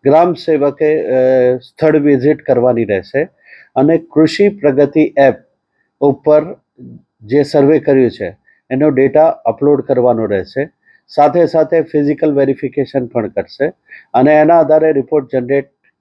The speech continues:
કરી અને સરકારશ્રીમાં સાદર કરવામાં આવશે. અ, અંદાજિત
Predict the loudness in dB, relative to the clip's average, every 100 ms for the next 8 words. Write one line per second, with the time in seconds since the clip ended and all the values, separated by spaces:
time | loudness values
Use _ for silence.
0 | 0 2 2 0 -8 -20 -20 _ -4 0
1 | 0 -2 -2 -4 0 -2 -2 -6 -4 -6
2 | -8 -10 -12 -12 -12 -12 -12 -18 -18 -10
3 | -2 0 2 0 0 2 4 4 2 -2
4 | -4